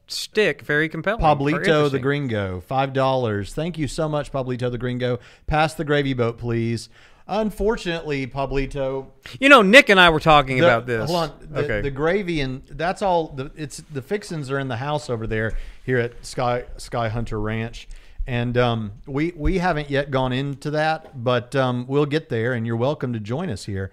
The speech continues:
Speaker 1: Sure.
Speaker 2: uh, for this Thanksgiving
Speaker 1: Thank you for the super chat.
Speaker 2: extravaganza.
Speaker 1: Nick, Quint, and I were talking about this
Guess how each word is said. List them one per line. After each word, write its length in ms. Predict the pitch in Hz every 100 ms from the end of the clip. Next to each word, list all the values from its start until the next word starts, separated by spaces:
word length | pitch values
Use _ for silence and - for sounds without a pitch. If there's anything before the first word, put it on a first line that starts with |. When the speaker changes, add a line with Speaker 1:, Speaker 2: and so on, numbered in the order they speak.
| _
Speaker 1:
Sure. 280 | - 127 151 107
Speaker 2:
uh, 120 | 101
for 140 | -
this 180 | 113 104
Thanksgiving 520 | - 113 107 - 190
Speaker 1:
Thank 80 | 170
you 80 | 175
for 140 | 143
the 120 | 120 113
super 280 | 156 131
chat. 80 | 120 110
Speaker 2:
extravaganza. 600 | 98 101 107 101 85 82 -
Speaker 1:
Nick, 300 | 185 240 -
Quint, 220 | 208 202
and 80 | 156
I 100 | 151
were 80 | 135
talking 280 | 139 135
about 260 | 131 120 120
this 400 | 123 117 - -